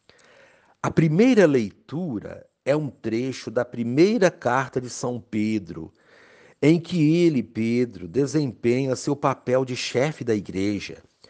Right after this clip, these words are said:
dirigindo-se aos presbíteros, exortando-os a serem pastores do rebanho de Deus.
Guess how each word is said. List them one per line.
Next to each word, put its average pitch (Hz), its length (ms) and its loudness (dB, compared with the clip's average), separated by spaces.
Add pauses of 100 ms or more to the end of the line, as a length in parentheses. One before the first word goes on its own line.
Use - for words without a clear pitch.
(340)
dirigindo-se 139 960 0
aos 110 280 -2
presbíteros, 98 1120 -10 (280)
exortando-os 110 1200 2
a 101 120 -2
serem 123 560 0
pastores 143 960 2
do 104 120 -10
rebanho 101 500 -6
de 92 100 -14
Deus. - 540 -20